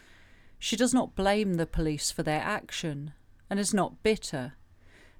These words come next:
but is very concerned that Stacey's killer is caught.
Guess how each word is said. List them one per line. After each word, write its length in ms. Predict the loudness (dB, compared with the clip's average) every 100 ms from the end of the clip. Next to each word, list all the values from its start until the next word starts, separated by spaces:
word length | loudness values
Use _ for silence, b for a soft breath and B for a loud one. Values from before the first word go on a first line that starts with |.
| b
but 160 | 0
is 160 | 0 2
very 280 | 4 4 0
concerned 840 | -2 -2 0 2 2 2 -2 -4
that 140 | -4 -2
Stacey's 580 | 0 0 0 -2 -4
killer 440 | -4 -2 0 0 -2
is 200 | -4 -6
caught. 800 | -8 -4 -2 -2 -4 -12 -16